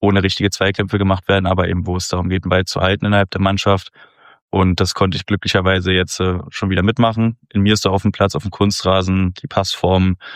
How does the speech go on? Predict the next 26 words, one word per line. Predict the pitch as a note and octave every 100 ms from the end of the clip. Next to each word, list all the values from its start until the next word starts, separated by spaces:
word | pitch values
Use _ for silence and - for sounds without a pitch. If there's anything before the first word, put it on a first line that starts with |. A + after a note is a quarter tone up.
| - -
und | - F2+ -
hat | -
alles | F2+ -
super | - F#2
gef-, | E2+ - -
äh, | F2+ F2+
funktioniert. | - F#2+ F#2+ F#2 F#2+ F#2 - _ _ _ _ _ _ -
Und | E2
auch | F2+
das | - F2
Drumherum | - F#2+ F#2 F#2
mit | F#2+ F#2
der | F2
Mannschaft | F#2 F#2 F#2 -
ist |
endlich | - E2
mal | F2
wieder | F2+ F2+
ein, | F2 E2+
äh, | E2+ F2
schönes | F2 F#2 F2
Gefühl, | G2 - G2
wieder | F#2 F#2
dabei | F2+ F2+
zu | F#2 -
sein, | F#2 F#2+ F#2 F#2+ F#2